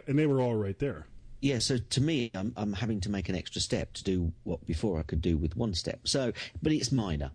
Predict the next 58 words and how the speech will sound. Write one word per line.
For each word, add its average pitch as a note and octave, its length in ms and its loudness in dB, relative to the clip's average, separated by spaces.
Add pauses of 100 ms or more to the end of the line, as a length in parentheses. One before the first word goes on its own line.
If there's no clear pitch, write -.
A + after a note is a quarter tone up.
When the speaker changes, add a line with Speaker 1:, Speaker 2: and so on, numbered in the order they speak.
(120)
Speaker 2:
It's - 200 -2
minor. C#2+ 320 -2
Speaker 1:
Yeah. A#2 200 0 (120)
Speaker 2:
Um, F2 500 -2
Speaker 1:
Well, C#3 120 4
you D3 100 4
think, D#3 160 2
Speaker 2:
and A#2+ 80 2
Speaker 1:
you C#3 60 4
Speaker 2:
I - 20 4
Speaker 1:
think D#3 180 2
Speaker 2:
tend D3 80 -4
Speaker 1:
that C#3 80 -4
maybe C#3+ 220 4
they B2+ 140 2
did B2+ 200 2
it A#2+ 140 -2
just - 240 -4 (180)
to A2 80 -2
go, A2 220 0
"Ooh, B2 360 0
look, G#2+ 300 0
look A2 160 -2
what A2+ 140 -4
we A#2+ 120 -4
did! D2+ 280 -4
Isn't G#2+ 240 -2
that B2 160 -4
cool?" C3+ 400 -2 (580)
Speaker 2:
Well, F3+ 140 2
I G3+ 80 2
think, F#3 400 0
I D#3+ 140 0
think D3 200 -2
they A2 80 2
did A2+ 220 2
it - 100 0
to - 100 -4
differentiate G#2 640 0
because, G2 280 0
uh, A2+ 80 0
as G#2 240 -2
I - 20 0
said A#2+ 240 0
on F#2 80 -2
the F2+ 80 0
iPad, G#2 380 -2
when F2 120 0
I F2 40 0
clicked - 320 -2
on G2 100 0
the F2 160 4
Find E2+ 400 0
My, D#2 240 0 (260)
um, D#2+ 300 0
iPhone, F2 540 -2 (240)
um, D2 280 -4
icon, D#2+ 460 -2